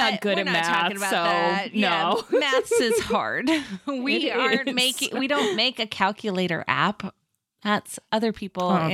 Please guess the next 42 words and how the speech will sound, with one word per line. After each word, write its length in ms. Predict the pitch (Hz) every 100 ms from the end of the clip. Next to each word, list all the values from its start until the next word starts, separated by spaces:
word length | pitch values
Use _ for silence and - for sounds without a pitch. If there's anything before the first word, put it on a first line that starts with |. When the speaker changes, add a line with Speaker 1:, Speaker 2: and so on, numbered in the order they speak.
| 165
Speaker 1:
that's 40 |
Speaker 2:
our 100 | 180
Speaker 1:
true. 80 | 180
Speaker 2:
chat. 400 | 190 156 151 160 -
Yeah. 220 | 147 143
Speaker 1:
That's 160 | 160
true. 540 | - 226 269 240 220 214
Speaker 2:
Yeah. 180 | 208 190
Speaker 1:
Mm. 420 | 175 190 185 156
Speaker 2:
Yeah. 220 | 185 170 160 - -
<laughs> 60 | 285 - 381 -
Uh, 280 | 254 262 262
our 180 | - 269
train 420 | 247 - 285 285
enthusiast 880 | 285 - 262 - 226 226 226 226 - -
of 180 | 180 170
the 80 | 190
show, 260 | 185 170
Railsy, 580 | 170 156 160 160 160 170
says, 240 | 190 202
"Connection 420 | - 277 277 - 277
check, 380 | 320 320 - -
green 360 | 190 214 220 -
circle. 500 | - 190 - 156 135 -
I 100 | 202
was 140 | 214
meant 160 | 254 262
to 80 | 381
finish 340 | - 214 214
stage 500 | - - 214 269 277
one 200 | 202 160
of 120 | 151 170
a 60 |
massive 420 | 160 175 202 226 -
project, 480 | 117 - - - -
but 160 | 185
that 220 | 185 202 -
wasn't 280 | 190 160
going 220 | - 151 160
to 120 | 156
work 200 | 156 -
out. 160 | -